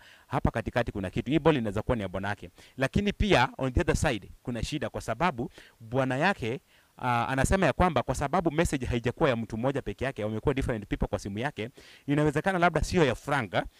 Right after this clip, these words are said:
inaweza kuwa labda ni ya mtu mwingine pale kwa simu yake, kwa sababu pia kwa hiyo simu yake kuna mtu mwingine hapo hivyo. Naona kuna pia Steve kwa hiyo simu yake pia, ambaye kuna messages zimeingia ingia pia. So inaweza kuwa labda sio ya Frank, inaweza kuwa ni ya Steve ama mtu mwingine pale mwenye alikuwa ana chat na yeye.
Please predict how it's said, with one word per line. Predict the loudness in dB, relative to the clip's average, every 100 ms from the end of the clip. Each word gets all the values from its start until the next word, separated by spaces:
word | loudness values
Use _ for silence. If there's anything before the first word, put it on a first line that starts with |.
| -8
inaweza | -2 -2 -2
kuwa | -2
labda | -2 -2
ni | -2
ya | -4
mtu | -6 -8
mwingine | -8 -2 -2 -2 -4 -4
pale | -4 -4
kwa | -6
simu | -6 -4
yake, | -2 -2 -6 -12
kwa | -14
sababu | -10 -10 -12 -6
pia | -6
kwa | -4 -2
hiyo | -2
simu | -4 -4
yake | -4
kuna | -4 -6
mtu | -6
mwingine | -8 -8
hapo | -8 -8
hivyo. | -6 -8 -10 -20 _
Naona | -8 -6
kuna | -4 -4
pia | -2 -4
Steve | -4 -6 -4
kwa | -4
hiyo | -4
simu | -4 -8
yake | -10 -10
pia, | -12 -12 _ _ _
ambaye | -10 -6 -6
kuna | -6 -6
messages | -6 -6 -8
zimeingia | -8 -8 -8
ingia | -8 -8 -8
pia. | -8 -10 -14 -20 -20 _ _
So | 2 4
inaweza | 6 4 4
kuwa | 2
labda | 0 0
sio | 0
ya | 0
Frank, | 0 -2 -2 0
inaweza | 0 2
kuwa | 0
ni | -2
ya | -4
Steve | 0 2
ama | 4 0
mtu | -4
mwingine | -6 -4 -4
pale | -4 -6 -10 -16 _
mwenye | -4 -2
alikuwa | -2 0 -2
ana | -2
chat | -8 -8
na | -8
yeye. | -10